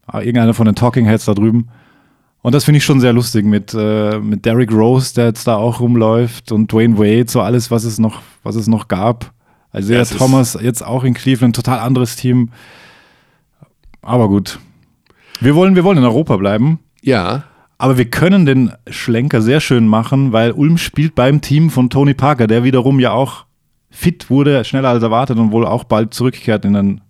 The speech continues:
Speaker 1: Kader der San Antonio Spurs.
Speaker 2: Weißt du, wohin der zurückkehren wird? In welchen Kader?
Speaker 1: Tony Parker?
Speaker 2: Ja. Ich, also ich meine, also er geht ja, wenn seine Karriere beendet ist in der
Speaker 1: Der
Speaker 2: N B A,
Speaker 1: ist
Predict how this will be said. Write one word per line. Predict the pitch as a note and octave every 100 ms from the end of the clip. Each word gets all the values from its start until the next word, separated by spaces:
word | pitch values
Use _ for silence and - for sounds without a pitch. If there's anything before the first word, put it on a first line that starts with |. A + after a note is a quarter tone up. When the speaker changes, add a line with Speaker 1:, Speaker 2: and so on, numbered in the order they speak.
| _
Speaker 1:
Kader | A2+ A2
der | G2+
San | - A2+
Antonio | G#2+ G#2
Spurs. | F#2+ - B2 D#3 - - - -
Speaker 2:
Weißt | B2+ -
du, |
wohin | B2+ D3
der | C#3
zurückkehren | A2+ B2+ E3 D#3
wird? | F#3 F3+
In | A2+
welchen | A#2+ C3+
Kader? | A2+ C3 F3 - _ _ _ _ _ _ _ _ _ _ _
Speaker 1:
Tony | - C3+
Parker? | C3+ F#3 C3+ D3
Speaker 2:
Ja. | A#2+ F#2+ - _
Ich, | - C#3+
also | D3 C#3 -
ich | D#3+ D#3
meine, | C#3 F3 B3+ B3+
also | D3+ D3
er |
geht | E3+ F#3+
ja, | E3 A#2+
wenn | F3 C#4 B3+
seine | D#3 D#3+
Karriere | - D#3+ F3+ D3
beendet | A#2+ - C4+ E3+
ist | A#2+
in | B2
der | A2+
Speaker 1:
Der | C3
Speaker 2:
N |
B |
A, | D3+ G#3
Speaker 1:
ist | A2+